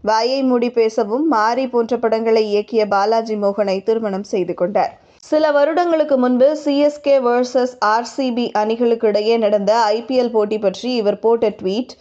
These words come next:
பெரும் சர்ச்சையை உண்டாக்கியது. அது இதுதான், "தண்ணீருக்காக எங்களிடம் பிச்சை எடுக்கிறார்கள், எங்கள் பெங்களூரை ஆக்கிரமித்து அந்த ஊரை கொச்சைப்படுத்துகிறீர்கள், எங்களிடம் பிச்சை கேட்பதால் தருகிறோம்."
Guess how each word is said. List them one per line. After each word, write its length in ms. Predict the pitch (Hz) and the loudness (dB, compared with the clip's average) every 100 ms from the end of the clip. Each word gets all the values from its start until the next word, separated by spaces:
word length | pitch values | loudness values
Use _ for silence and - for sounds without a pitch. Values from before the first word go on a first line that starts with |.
| - - _ | -20 -20 _
பெரும் 320 | - 277 311 330 | 2 2 4 0
சர்ச்சையை 600 | 277 240 254 220 233 240 | -2 -2 0 2 2 0
உண்டாக்கியது. 600 | 190 175 180 196 196 - - _ _ _ - | 0 -2 0 -2 0 -4 -6 _ _ _ -8
அது 480 | - 226 269 294 269 | -2 0 2 2 2
இதுதான், 520 | 247 262 254 226 277 | 0 0 0 0 -2
"தண்ணீருக்காக 840 | 269 240 262 311 311 302 233 226 | -2 0 2 2 2 0 0 2
எங்களிடம் 580 | 262 226 233 226 214 247 | 0 2 2 2 2 -2
பிச்சை 400 | 247 240 294 285 | -4 -2 0 2
எடுக்கிறார்கள், 840 | 226 208 226 214 208 208 214 277 - | 0 0 0 0 -2 0 2 2 0
எங்கள் 340 | 220 220 214 | 0 2 2
பெங்களூரை 680 | 208 220 247 269 262 233 220 214 | 2 2 2 2 4 2 0 0
ஆக்கிரமித்து 680 | 202 214 - 247 208 240 254 | 0 0 0 0 0 0 0
அந்த 220 | 214 202 | 2 0
ஊரை 320 | 208 226 214 | 2 2 2
கொச்சைப்படுத்துகிறீர்கள், 1120 | 220 214 277 262 196 190 180 180 185 202 175 - - - _ | -2 0 -2 0 -2 0 0 0 0 -2 -2 -6 -20 -20 _
எங்களிடம் 540 | 220 247 262 254 262 262 | -2 2 4 4 2 0
பிச்சை 340 | 269 330 339 | 0 0 2
கேட்பதால் 540 | 311 277 262 247 240 | 2 2 2 0 0
தருகிறோம்." 520 | 240 202 220 233 208 | 0 0 0 2 2